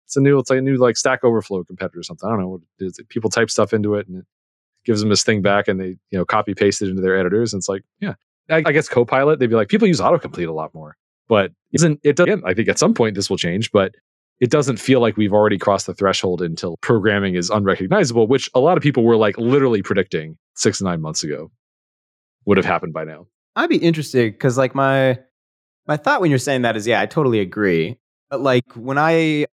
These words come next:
Speaker 2: was born in nineteen ninety and we got our first computer in our house when I was in grade four, which, what, makes me, like,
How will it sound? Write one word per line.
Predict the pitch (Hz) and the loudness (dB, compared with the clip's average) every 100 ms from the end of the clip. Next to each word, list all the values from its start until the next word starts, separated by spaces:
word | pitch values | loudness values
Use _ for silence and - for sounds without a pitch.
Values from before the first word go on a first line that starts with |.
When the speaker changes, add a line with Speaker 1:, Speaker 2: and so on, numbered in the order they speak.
| _ _ | _ _
Speaker 2:
was | 127 | -4
born | 117 120 117 113 | -2 2 2 2
in | 107 104 101 | 0 0 0
nineteen | 101 113 120 | 0 0 0
ninety | 101 87 82 87 131 _ - | 0 0 0 -2 -4 _ -10
and | 98 | -4
we | 113 | -2
got | 117 113 110 - - - | 2 2 0 -4 -10 -2
our | 104 | -2
first | - 123 - | 0 -2 0
computer | 107 - - 127 80 - _ _ _ _ _ _ _ | -2 -2 0 2 0 -4 _ _ _ _ _ _ _
in | 104 101 95 92 | 0 2 0 -2
our | 98 92 | -2 0
house | 85 110 98 85 - | 0 0 2 0 -2
when | 92 | 0
I | 92 | 0
was | 90 | 0
in | 87 | -2
grade | 87 87 | 0 0
four, | - 98 95 120 135 | 0 -2 2 0 -2
which, | - - | -8 -6
what, | 85 65 - | -2 -2 -2
makes | 87 85 | -2 0
me, | 95 | 0
like, | 85 | -2